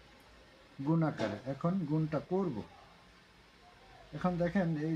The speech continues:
দুই জায়গায় এ আছে, কিন্তু এ এখানে এটার উপর পাওয়ার কিছু নাই, কোনো সংখ্যার উপর পাওয়ার কিছু নাই, মানে ওয়ান। তাহলে ওয়ান আর টু হলো থ্রি। মাইনাস,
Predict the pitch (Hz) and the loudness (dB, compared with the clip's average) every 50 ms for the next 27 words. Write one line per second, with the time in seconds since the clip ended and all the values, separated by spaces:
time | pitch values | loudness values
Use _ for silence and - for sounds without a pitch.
0 | 143 143 165 175 165 185 180 165 180 180 180 165 156 175 196 196 175 131 - - | 0 0 0 2 2 2 0 2 2 2 0 0 0 0 2 2 2 0 0 -4
1 | - 104 101 101 - 151 156 160 180 160 151 170 190 196 185 170 175 170 - 196 | -8 -8 -8 -8 -8 -8 -6 -4 -4 -2 -2 0 0 0 0 -2 -2 -2 0 0
2 | 196 202 208 202 180 170 165 185 180 175 175 180 175 165 165 147 156 165 170 165 | 2 2 2 2 0 0 0 -2 -2 -2 -2 -2 0 0 2 2 2 0 0 -2
3 | - - 156 - - 175 175 180 185 185 170 - 165 170 175 165 175 185 185 196 | -4 -6 -6 -4 -4 -4 -2 -2 -4 -4 -4 -4 -2 -2 -2 0 -2 -2 -2 -2
4 | 196 185 185 196 190 185 185 175 165 170 165 - 160 151 - 170 170 175 180 180 | -4 -4 -4 -4 -4 -2 -2 -2 -2 -2 -2 -4 -6 -4 -2 -2 -2 -2 -2 -4
5 | 185 196 196 151 123 110 98 90 - - - - - - - - - - - - | -4 -4 -4 -4 -4 -4 -6 -8 -10 -14 -20 -20 -20 -20 -20 -20 -20 -20 -14 -8
6 | - 151 160 180 175 165 - - - - - - - - 151 156 170 185 196 202 | -4 -2 -2 -2 -2 -4 -8 -16 -20 -20 -20 -14 -6 -2 2 2 2 2 2 0
7 | 190 180 180 175 175 156 - - - - - 170 170 175 190 185 185 190 190 202 | 0 0 0 0 -2 -4 -8 -12 -18 -10 -4 0 2 2 4 4 2 2 2 2
8 | 214 254 277 277 254 - - - - - - - - - - 147 131 123 113 98 | 2 2 2 0 0 -4 -12 -20 -20 -20 -20 -20 -14 -6 -4 -2 -2 -2 -4 -6
9 | 98 95 - - - - - - - - - - - - - - - - - - | -8 -12 -16 -18 -20 -20 -20 -20 -20 -20 -20 -20 -20 -20 -20 -20 -20 -20 -20 -20
10 | - - - - - - - - - 120 131 147 156 160 160 151 135 113 107 | -20 -20 -20 -20 -20 -20 -20 -10 -4 -2 0 2 2 2 2 2 0 0 -4